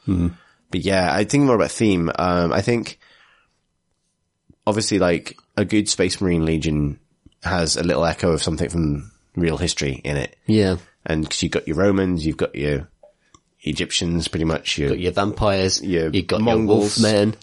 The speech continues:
Speaker 2: vampires,
Speaker 1: Uh,
Speaker 2: wolfmen,
Speaker 1: the cl-,
Speaker 2: Vikings.
Speaker 1: those famous f-, human flaws.
Speaker 2: Yeah.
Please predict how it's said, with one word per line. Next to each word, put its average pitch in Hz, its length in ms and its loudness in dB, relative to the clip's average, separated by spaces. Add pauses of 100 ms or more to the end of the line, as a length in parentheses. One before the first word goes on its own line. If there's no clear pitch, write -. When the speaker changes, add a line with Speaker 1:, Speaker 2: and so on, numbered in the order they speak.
(160)
Speaker 2:
vampires, 98 640 0
Speaker 1:
Uh, 98 60 0
Speaker 2:
wolfmen, 92 380 0
Speaker 1:
the 85 60 -2
cl-, 82 100 0
Speaker 2:
Vikings. 87 360 0
Speaker 1:
those 92 200 0
famous 95 480 0
f-, - 140 -12
human 90 320 0
flaws. 92 480 0 (240)
Speaker 2:
Yeah. 87 280 2